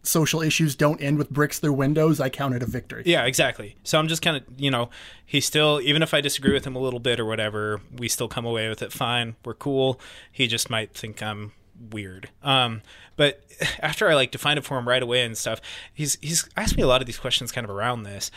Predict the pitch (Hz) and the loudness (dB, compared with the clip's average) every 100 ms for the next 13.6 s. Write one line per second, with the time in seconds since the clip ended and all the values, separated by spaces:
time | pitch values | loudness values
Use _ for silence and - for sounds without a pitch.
0 | - - - - 143 139 - 170 175 151 | -16 -20 -20 -8 -6 -6 -6 -4 -2 0
1 | 139 123 - 190 226 - 339 330 269 233 | -2 -4 -6 -4 -2 -2 -4 -2 2 4
2 | 175 143 147 - - - - 196 - 104 | 6 4 4 2 -4 -8 -6 -6 -6 -14
3 | - - - - - 170 - - 170 160 | -16 -20 -20 -10 0 0 2 2 4 2
4 | - - 185 220 170 156 151 147 147 170 | 0 -2 0 2 6 6 6 4 2 4
5 | 151 196 190 147 151 196 151 127 - - | 6 6 8 6 8 6 6 2 -2 0
6 | - 165 185 220 170 139 - 147 165 175 | 2 4 4 4 4 6 6 4 6 6
7 | 135 160 220 156 127 123 - - 339 - | 6 6 6 4 4 4 2 -2 -4 -6
8 | - - _ - - 180 202 185 196 196 | -20 -20 _ -20 -6 -2 -2 -2 0 0
9 | 208 160 131 131 - - _ _ - 185 | -2 -10 -8 -10 -16 -20 _ _ 0 2
10 | 170 175 165 165 165 175 175 170 156 151 | 4 2 4 4 4 2 2 2 2 2
11 | 156 - - 151 156 170 160 151 - 147 | 0 0 4 4 6 2 2 0 2 4
12 | 165 156 170 156 165 160 175 277 349 190 | 4 2 2 4 2 0 -2 -2 0 -2
13 | 160 - - 294 330 | -4 -8 -12 -12 -14